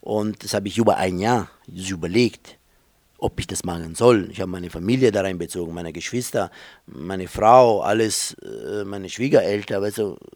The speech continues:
was sie, die denken, was sie, im Endeffekt am Schluss war meine Entscheidung, aber ich hab sehr viel Feedback mitgenommen, ja, sehr viel Feedback. Und das war für mich auch, äh, sehr wichtig.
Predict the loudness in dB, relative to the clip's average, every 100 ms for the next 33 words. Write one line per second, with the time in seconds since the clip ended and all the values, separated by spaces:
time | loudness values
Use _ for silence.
0 | -20 -20 -14 -6 -6 -6 -8 -8 -6 2
1 | 4 4 2 0 -2 -2 -6 -10 -6 0
2 | 2 2 4 2 2 -2 0 -2 2 0
3 | 0 0 0 0 0 2 0 -2 _ -20
4 | -20 _ 4 6 6 4 -2 _ -6 0
5 | 2 2 2 2 2 0 0 0 -2 -2
6 | -4 -4 -4 -6 -2 0 0 0 2 0
7 | 2 2 2 -10 -16 -6 0 2 4 4
8 | 4 -2 0 0 0 0 0 0 2 0
9 | 0 0 0 2 0